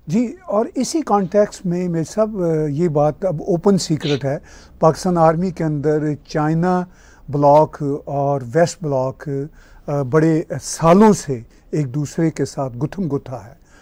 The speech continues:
और ये बिल्कुल सड़कों पे नौ मई को वो असल में निकल आया, वो वाला जो fight का मामला है, अंदर की fight बाहर आ गई, और अब उसको फौज दबा रही है। तो आपको लगता है कि चाइना factor भारी होगा?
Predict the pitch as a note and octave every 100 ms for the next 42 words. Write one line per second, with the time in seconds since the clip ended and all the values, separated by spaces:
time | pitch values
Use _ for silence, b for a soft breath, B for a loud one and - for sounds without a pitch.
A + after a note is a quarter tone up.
0 | b b b E3+ D#3 D#3 D#3 D3 D3+ D3
1 | B2+ C#3+ - A#3 - G#3 D#3+ F3+ E3 G3
2 | F3 E3 D3 D#3+ E3+ D#3 D#3 E3+ D3 D3
3 | E3 D#3+ E3 C3+ - B2+ F#2+ F#2+ b b
4 | b b D3+ C#3+ C3+ C3 B2 _ _ -
5 | C3+ C#3+ C#3 C3 - D#3+ E3+ C3 D3 C3
6 | B2+ C3+ C#3+ C#3+ - F3+ F#3 G3+ F#3 D#3
7 | C#3 D#3+ B2 D3+ D3 C#3 F#2+ E2 _ _
8 | _ _ _ _ _ _ _ - F3 F3+
9 | F#3 F#3 - G#3+ F3+ D#3+ - D3 - C3+
10 | C3+ - - - C3+ C3+ D3 D#3+ E3 D#3+
11 | D3+ C3+ C#3+ b b b - - G3 A3
12 | D4 A#3 G#3+ - A#3+ A#3+ A#3 - - F#3
13 | G#3 A#3 A3+ F3 D3 - E3 B2+ _ _
14 | _ _ _ - C3 C3+ D3 G#3+ G3 G3+
15 | E3+ G#3